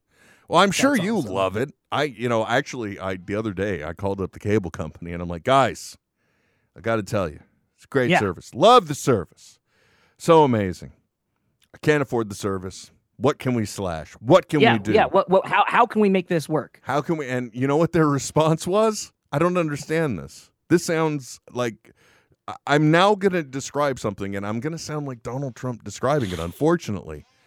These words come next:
Speaker 2: Uh-oh.
Speaker 1: Because, Trent, somehow I talked to them, and I got the exact same service. All right?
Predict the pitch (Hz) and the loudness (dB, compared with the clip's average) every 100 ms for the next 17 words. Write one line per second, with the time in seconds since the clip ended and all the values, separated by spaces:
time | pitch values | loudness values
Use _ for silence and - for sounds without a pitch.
0 | 147 156 - 135 120 120 131 156 131 - | -6 -2 -2 -4 -8 -4 2 2 2 0
1 | 196 156 120 180 202 190 170 131 131 - | 0 0 0 0 2 2 2 2 0 -2
2 | 127 127 - 151 180 - 110 85 87 - | -4 -4 0 2 2 -2 -6 -6 -8 -10
3 | 110 120 131 131 _ 117 123 110 101 120 | -4 -2 0 -2 _ -4 -2 -2 0 2
4 | 170 - - 202 196 - 190 147 87 - | 2 0 -2 0 0 2 6 6 2 -16
5 | - - - _ _ _ _ _ _ _ | -18 -18 -20 _ _ _ _ _ _ _
6 | _ 104 117 131 156 | _ 0 4 4 2